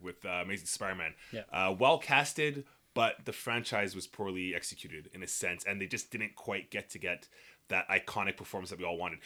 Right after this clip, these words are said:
Speaker 1: Even though Ben Affleck did kill it, he is my favorite Bruce, he's my favorite Batman. But I mean, I think as a general audience, we're all kind of prepared for this
Speaker 2: Yeah.
Speaker 1: 'cause we heard about this, like, two years ago,
Speaker 2: Yeah, this
Speaker 1: and
Speaker 2: has
Speaker 1: we all
Speaker 2: been in
Speaker 1: knew.
Speaker 2: and out of, I, I'm in, I'm effing
Speaker 1: Yeah.
Speaker 2: in, this, that, you know.
Speaker 1: Yeah, and, and I wasn't a believer of his, uh, Comic-Con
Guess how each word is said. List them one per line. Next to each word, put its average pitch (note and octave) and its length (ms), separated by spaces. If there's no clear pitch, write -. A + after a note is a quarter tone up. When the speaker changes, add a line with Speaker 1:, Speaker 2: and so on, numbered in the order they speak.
Speaker 1:
Even C#3+ 160
though B2 120
Ben A#2 180
Affleck G#2+ 300
did G2+ 160
kill G2+ 200
it, E2 100
he - 220
is G2 180
my F2+ 100
favorite E2+ 320
Bruce, F#2 340
he's D#2+ 160
my E2 80
favorite D#2+ 380
Batman. F#2+ 500
But B2 280
I A#2+ 120
mean, B2+ 420
I A2+ 60
think F#3+ 240
as D#3+ 180
a B2+ 60
general B2 440
audience, A#2+ 320
we're A2 100
all A2 120
kind A2 140
of G2+ 60
prepared G#2 360
for - 120
this C#3+ 300
Speaker 2:
Yeah. B2+ 120
Speaker 1:
'cause A#2 100
we C3+ 60
heard D#3 180
about C#3+ 160
this, A#2+ 120
like, G#2+ 140
two - 160
years A#2 280
ago, C#3 400
Speaker 2:
Yeah, A#2+ 180
this C#3+ 140
Speaker 1:
and - 0
Speaker 2:
has D#3+ 80
Speaker 1:
we - 20
all C3 60
Speaker 2:
been D3+ 80
in C#3+ 140
Speaker 1:
knew. C#3+ 60
Speaker 2:
and C3+ 100
out B2 260
of, A#2 420
I, A2+ 180
I'm A#2 260
in, D#3 320
I'm C3 120
effing C3 300
Speaker 1:
Yeah. F#3 480
Speaker 2:
in, C#3 80
this, B2+ 160
that, C3+ 260
you C3+ 120
know. B2+ 80
Speaker 1:
Yeah, D3 200
and, D3 80
and D#3+ 160
I E3+ 100
wasn't F#3 260
a F3 40
believer D#3 600
of B2 180
his, A#2+ 240
uh, G#2+ 220
Comic-Con G#2 840